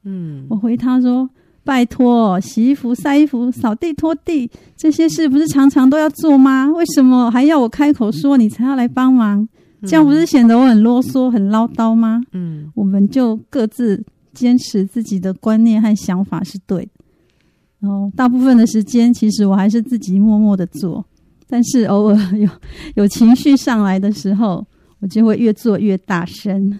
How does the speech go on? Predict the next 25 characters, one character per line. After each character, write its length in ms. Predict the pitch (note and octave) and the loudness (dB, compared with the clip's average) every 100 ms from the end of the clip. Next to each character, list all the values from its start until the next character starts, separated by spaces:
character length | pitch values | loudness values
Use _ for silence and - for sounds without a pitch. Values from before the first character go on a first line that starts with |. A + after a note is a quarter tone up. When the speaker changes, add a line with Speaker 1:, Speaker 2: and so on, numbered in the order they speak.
| - | -10
Speaker 1:
哦， 240 | F3+ C3+ B2 | -10 -10 -12
你 120 | D3+ | -12
的 100 | C#3+ | -8
意 140 | F#3 F3+ | -6 -8
思 180 | - D3 | -10 -16
是 160 | D#3+ | -14
什 180 | D#3+ A#2 | -14 -14
么？ 140 | - | -14
会 140 | C#3+ F3+ | -10 -10
摔 200 | - D#3+ | -6 -2
东 80 | A#3+ - G#3+ | -2 0 0
西？ 340 | G#3+ G#3 A3 - F4 | 2 2 -2 -2 -2
Speaker 2:
<laughs> 280 | F#4 E4 G#4+ | -2 -2 0
就 140 | A#3 | 4
会 140 | B3+ A#3 | 4 4
洗 240 | - A3 | 2 2
碗 260 | A#3 G#3+ G3 | 4 2 0
洗 180 | - G#3+ | -2 0
得 140 | A#3 | 2
很 240 | B3 G3 | 4 4
用 300 | A3 A3+ G#3 | 4 2 2
力。 120 | A3+ F3+ | 0 -2
Speaker 1:
<laughs> 80 | G#3+ | -6
哎 80 | |
呦， 80 | F#3+ | -8